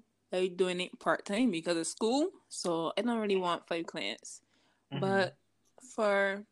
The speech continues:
Speaker 1: a regular nail tech or a full-time nail tech, what you will need to do is keep practicing. Honestly, like, with practice comes speed.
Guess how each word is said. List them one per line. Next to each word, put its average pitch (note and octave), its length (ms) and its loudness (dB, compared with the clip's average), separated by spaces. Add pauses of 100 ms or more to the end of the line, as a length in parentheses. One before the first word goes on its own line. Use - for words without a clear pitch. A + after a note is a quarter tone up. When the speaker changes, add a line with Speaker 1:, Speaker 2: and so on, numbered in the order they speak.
(140)
Speaker 1:
a A3 100 -2
regular A#3+ 360 -2
nail F3 260 -2
tech F#3 260 -10
or F3 140 0
a E3+ 60 2
full-time F#3+ 480 -2
nail E3 200 -8
tech, E3+ 380 -6 (600)
what C4 180 2
you C4 100 0
will A#3 60 6
need A3+ 180 4
to A3 80 -4
do F3+ 80 2
is E3+ 140 -2
keep - 200 -6
practicing. E3+ 520 -2
Honestly, G3+ 600 -4
like, D#3+ 400 -2 (120)
with F#3 200 0
practice G3 440 2
comes F3 400 -2
speed. - 520 -4